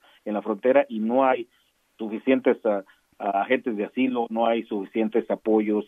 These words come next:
de jueces, etcétera, que pudiesen, este,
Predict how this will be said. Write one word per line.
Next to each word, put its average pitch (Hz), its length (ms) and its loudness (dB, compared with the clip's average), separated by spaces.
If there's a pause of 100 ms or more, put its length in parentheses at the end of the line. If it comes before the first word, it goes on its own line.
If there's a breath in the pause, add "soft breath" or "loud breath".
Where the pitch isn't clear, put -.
de 98 140 0
jueces, 120 540 2
etcétera, 101 580 -4 (400)
que 104 120 -2
pudiesen, 110 520 -2
este, 95 680 -4